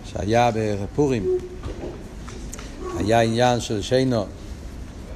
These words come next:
אה, שזה שינו בגלוסה. הסביר באריכוס את כל העניין של כוונס הבריאה. אה, שכוונס הבריאה זה בשביל התורה, בשביל ישראל,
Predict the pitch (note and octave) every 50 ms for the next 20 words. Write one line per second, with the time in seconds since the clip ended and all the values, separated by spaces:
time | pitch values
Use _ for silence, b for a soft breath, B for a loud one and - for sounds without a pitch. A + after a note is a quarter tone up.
0 | - - G#2 G2+ G2+ G#2+ A2+ A#2+ G2 G#2+ F#2+ F2 F#2 A2 A2 G2+ F2+ - A#2+ A#2
1 | A#2 A2 G2 G#2 F#2+ F#2 F2 G2+ B2 C3 - - C3+ B2+ C3 C3 A#2+ A#2 - -
2 | - - - - - - - - - - - - - - F2 G2+ A#2+ A2 G#2+ G#2
3 | G#2 A2+ B2 G#2+ A2 G#2 E2+ G#2+ F#2 F#2 A2+ A2 G#2+ G#2 G2+ G#2 A2+ A#2+ A#2+ A2+
4 | F#2+ G2+ F#2 - G2+ F#2 G#2+ A#2 A2 G#2 F2+ G2+ G2 F#2+ A2 A#2 C3 B2 F#2+ -
5 | - - B B B B B B B - - - - - - - - - F#2 F#2
6 | G2+ G2 F2 - - G2 F#2+ A2 A#2+ A#2 A2 - - A2 G2 G#2+ A#2 C3 B2+ A#2
7 | A2 G2 G#2+ G2 F#2+ E2+ F#2+ G2 F#2 F#2 - B2 A#2+ A#2 A2+ G#2 F2+ D#2 G2+ F#2+
8 | F#2 E2+ - G#2 A2+ B2+ B2 A2+